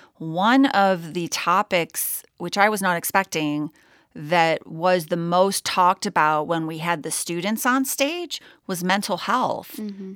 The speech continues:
Speaker 1: and their concern about not so much their own, um, but th-, their friends and people they knew, and talking about how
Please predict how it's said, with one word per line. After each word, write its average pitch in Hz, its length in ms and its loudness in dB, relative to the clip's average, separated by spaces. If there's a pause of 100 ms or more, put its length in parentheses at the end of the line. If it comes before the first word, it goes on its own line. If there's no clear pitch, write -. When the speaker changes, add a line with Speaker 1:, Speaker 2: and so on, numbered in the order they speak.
Speaker 1:
and 175 220 0
their 190 200 6
concern 175 1040 2
about 151 800 4 (640)
not 220 200 2
so 262 100 0
much 226 160 0
their 160 180 0
own, 269 540 4
um, 196 500 -2 (200)
but 185 440 4
th-, - 300 -16 (200)
their 185 260 0
friends 190 800 2 (400)
and 170 200 -4
people 190 320 -2
they 180 160 0
knew, 170 480 0
and 160 160 -2
talking 175 460 0
about 160 420 2
how 160 680 2